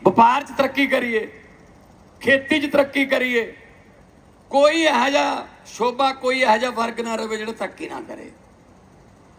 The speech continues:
ਚਾਹੇ ਉਹ ਰੇਹੜੀ ਵਾਲਾ ਹੈ, ਚਾਹੇ ਰਿਕਸ਼ੇ ਵਾਲਾ ਹੈ, ਉਹਨੂੰ ਹੱਕ ਮਿਲਣਾ ਚਾਹੀਦਾ, ਮਾਨ ਸਨਮਾਨ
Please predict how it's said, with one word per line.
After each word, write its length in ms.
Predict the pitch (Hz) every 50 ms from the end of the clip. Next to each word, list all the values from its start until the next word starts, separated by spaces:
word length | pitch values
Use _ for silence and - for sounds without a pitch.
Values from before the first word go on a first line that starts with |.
| - -
ਚਾਹੇ 200 | 226 226 240 269
ਉਹ 140 | 269 269 269
ਰੇਹੜੀ 280 | 254 254 262 277 285
ਵਾਲਾ 220 | 277 269 262 254 254
ਹੈ, 400 | 247 240 233 208 - - - - - - - - - - - - -
ਚਾਹੇ 200 | - 214 226 220
ਰਿਕਸ਼ੇ 360 | 214 214 214 - - 196 196
ਵਾਲਾ 160 | 185 175 165
ਹੈ, 120 | 160 160
ਉਹਨੂੰ 420 | - - - 233 247 247 220 170 185
ਹੱਕ 200 | 190 - - -
ਮਿਲਣਾ 260 | 180 170 165 160 160
ਚਾਹੀਦਾ, 300 | 160 170 175 - 226 233
ਮਾਨ 380 | 233 196 185 180 180 196 208 196
ਸਨਮਾਨ 520 | - - 165 165 165 160 165 170 180